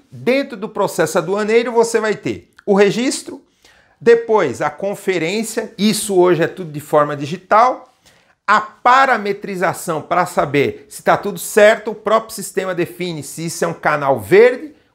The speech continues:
um canal, é, amarelo ou um canal vermelho. O que é isso? O, a aduana, é, querendo tirar informações. Mas se tiver tudo certo, canal verde, você exporta, você importa, tá?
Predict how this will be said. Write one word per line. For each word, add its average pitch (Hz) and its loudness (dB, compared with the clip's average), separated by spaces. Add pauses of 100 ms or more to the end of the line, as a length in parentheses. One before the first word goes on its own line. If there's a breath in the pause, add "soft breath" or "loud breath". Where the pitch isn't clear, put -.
um - -20
canal, 139 -2 (220)
é, 104 -8
amarelo 143 2
ou 185 -6
um - -12
canal 127 -4
vermelho. 214 0 (380)
O - -20
que - 2
é 247 8
isso? 190 -2 (300)
O, 147 -8
a 127 -2
aduana, 208 0 (320)
é, 120 -4
querendo 170 0
tirar 180 0
informações. 202 -4 (180 loud breath)
Mas 202 2
se - -10
tiver 214 2
tudo 214 -10
certo, 262 0
canal 233 2
verde, 190 0
você 220 -4
exporta, 196 2
você 147 -6
importa, 180 0 (220)
tá? 202 0